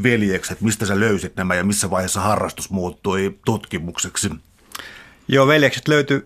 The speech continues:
Speaker 2: sillä tavalla, että mä luin vuonna kaksikymmentäneljä julkaistua kirjaa William Tomeenista kertovaa elämänkertaa, jonka hänen ystävänsä, tai oikeastaan muistelmat, josta hänen ystävänsä olivat julkaisseet. Ja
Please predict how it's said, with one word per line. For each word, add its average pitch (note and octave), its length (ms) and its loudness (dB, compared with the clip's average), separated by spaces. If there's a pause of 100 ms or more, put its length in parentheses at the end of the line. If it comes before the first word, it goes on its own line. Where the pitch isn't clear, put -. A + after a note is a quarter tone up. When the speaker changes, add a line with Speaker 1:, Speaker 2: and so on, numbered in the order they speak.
Speaker 2:
sillä D3 320 0
tavalla, A2+ 540 4
että G#2+ 380 0 (280)
mä A2+ 140 0
luin A#2 320 2 (540)
vuonna A#2 140 2
kaksikymmentäneljä B2+ 720 4 (160)
julkaistua G2+ 520 -2
kirjaa G#2 580 2 (1040)
William A#2+ 360 2
Tomeenista A2 720 0 (720)
kertovaa B2+ 560 0
elämänkertaa, A2 720 0
jonka G2+ 140 -2
hänen G#2 420 -2 (920)
ystävänsä, G#2 720 0
tai F#2+ 140 0
oikeastaan F#2+ 340 0
muistelmat, G#2 580 0
josta G2 300 -2
hänen G2+ 180 -2
ystävänsä G2+ 440 -4
olivat F#2+ 260 -6
julkaisseet. F#2 640 -2
Ja F#2+ 80 -2